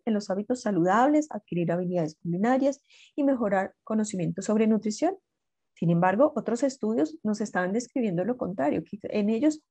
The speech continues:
describían un bajo valor nutricional y ultraprocesados y unos niveles más bajos de la actividad física.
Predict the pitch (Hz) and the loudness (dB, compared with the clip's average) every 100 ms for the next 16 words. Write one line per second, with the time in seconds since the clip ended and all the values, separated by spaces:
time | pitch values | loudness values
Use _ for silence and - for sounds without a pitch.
0 | _ - 220 - 202 208 269 - 208 208 | _ -8 -6 -2 0 0 0 -2 -2 0
1 | 240 302 311 202 185 190 233 - 214 269 | 2 4 4 2 -2 -6 -6 -2 0 0
2 | 254 202 180 175 170 165 226 302 - 220 | 0 -2 -4 -4 -4 -2 0 0 0 0
3 | 220 240 202 185 190 202 226 262 285 202 | 2 0 0 -2 -4 0 0 2 -2 -2
4 | 185 - 156 165 - - - _ | -4 -4 -4 -4 -12 -18 -18 _